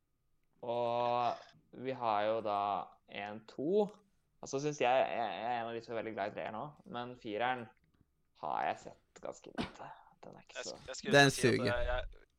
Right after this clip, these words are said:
Speaker 2: jeg tør vedde på, vedde noen kroner på at du har sett, eh, fireren minst i den pakka der.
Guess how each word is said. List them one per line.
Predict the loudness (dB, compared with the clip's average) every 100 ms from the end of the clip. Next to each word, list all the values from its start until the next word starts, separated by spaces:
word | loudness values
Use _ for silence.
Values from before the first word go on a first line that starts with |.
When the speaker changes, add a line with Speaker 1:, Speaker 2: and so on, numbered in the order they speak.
| -10
Speaker 2:
jeg | -8
tør | -4 -2
vedde | -2 -4 -8 -8
på, | -8 -4
vedde | -6 -8
noen | -12
kroner | -12 -12 -10
på |
at | -12 -8
du | -6
har | -6
sett, | -8 -10 -10
eh, | -8 -8 -10 -12 -12 -12 -14 _
fireren | -14 -12 -12
minst | -16 -18 -14
i | -10
den |
pakka | -8 -8 -10
der. | -12